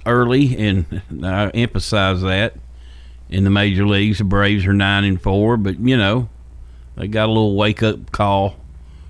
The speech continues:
from the Padres, who came in and took three out of four from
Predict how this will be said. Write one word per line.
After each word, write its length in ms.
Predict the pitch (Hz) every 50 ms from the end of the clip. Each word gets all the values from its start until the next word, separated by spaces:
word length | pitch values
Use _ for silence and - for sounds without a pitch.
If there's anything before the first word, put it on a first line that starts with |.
| - -
from 160 | - 98 95
the 80 | 90 87
Padres, 680 | - - 101 101 101 98 92 92 92 95 104 107 - -
who 100 | 95 85
came 280 | - - 95 98 95
in 200 | 98 98 98 95
and 100 | 90 90
took 220 | - 113 95 85 -
three 320 | - 107 104 101 98 95
out 140 | 92 92 90
of 100 | 90 -
four 280 | - 110 117 117 107
from 380 | 95 - 92 92 92 95 104 104